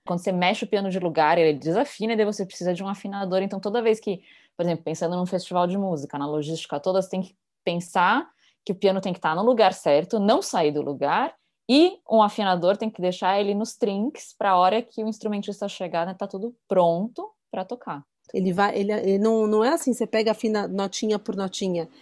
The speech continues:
Speaker 2: Ele afina notinha por notinha, depois ele vai afinando em terças, depois afinando em quartas, e aí ele vai, vai, ele vai desafinando, porque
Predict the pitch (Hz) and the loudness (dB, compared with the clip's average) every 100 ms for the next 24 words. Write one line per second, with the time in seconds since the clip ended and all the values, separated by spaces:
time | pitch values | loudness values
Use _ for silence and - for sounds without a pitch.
0 | - - 190 202 240 233 240 233 - 226 | -12 -4 0 2 4 4 4 0 0 0
1 | 220 196 170 170 - 233 262 254 247 226 | 0 -2 -6 -6 -4 0 2 2 2 4
2 | 214 202 196 196 190 - 175 170 160 - | 4 2 0 -2 -2 -4 -6 -4 -6 0
3 | 220 226 202 196 202 196 190 185 175 170 | 0 0 -6 -6 -4 -4 -4 -6 -6 -8
4 | 170 214 220 - 220 190 185 185 202 196 | -2 2 2 0 -8 -4 0 0 -2 -4
5 | 190 185 - 180 190 208 185 202 175 208 | -6 -6 -6 0 2 2 2 0 2 2
6 | 214 208 190 208 240 240 - 190 - 196 | 2 0 0 2 0 -2 -6 -4 2 2